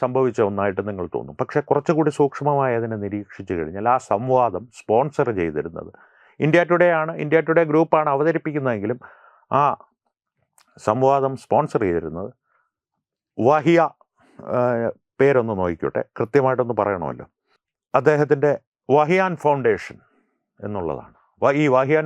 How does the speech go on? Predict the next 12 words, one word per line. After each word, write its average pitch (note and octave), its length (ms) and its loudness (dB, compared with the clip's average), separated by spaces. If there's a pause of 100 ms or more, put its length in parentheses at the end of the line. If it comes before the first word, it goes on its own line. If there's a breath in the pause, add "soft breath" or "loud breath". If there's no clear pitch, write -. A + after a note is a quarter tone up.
ഫൗണ്ടേഷൻ്റെ C#3+ 560 -2
ഉടമ C3 200 0 (300)
എന്ന് A#2+ 160 -2
പറയുന്നത് G#2 400 -4 (120)
നേ-, C3 300 2
അല്ലെങ്കിൽ A#2+ 260 0 (120)
നേതൃത്വം C#3+ 540 2
വഹിക്കുന്നത് G#2 500 -4 (680)
ഈ A#2 60 -4 (160)
ഷാമിൽ A2+ 340 0 (100)
നദ്വി F#2 320 -4
തന്നെയാണ്. B1 360 -10